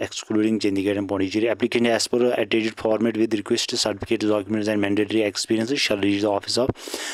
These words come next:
तो जो भी <clears throat> इन posts के लिए एलिजिबल है वो,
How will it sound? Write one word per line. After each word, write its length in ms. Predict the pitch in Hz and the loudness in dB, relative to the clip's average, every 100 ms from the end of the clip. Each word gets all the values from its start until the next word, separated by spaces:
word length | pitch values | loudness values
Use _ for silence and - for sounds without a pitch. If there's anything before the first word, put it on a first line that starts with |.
| - - | -4 0
तो 80 | |
जो 200 | 143 127 | 4 4
भी 240 | 131 143 170 | 6 4 4
<clears throat> 0 | 143 139 131 156 - | 0 0 2 0 0
इन 260 | 139 127 123 | 2 4 4
posts 360 | - 120 - - | 2 0 2 2
के 100 | 131 | 4
लिए 120 | 117 | 4
एलिजिबल 300 | 113 113 120 | 4 4 4
है 160 | 131 135 | 4 2
वो, 400 | 104 107 110 | 4 4 2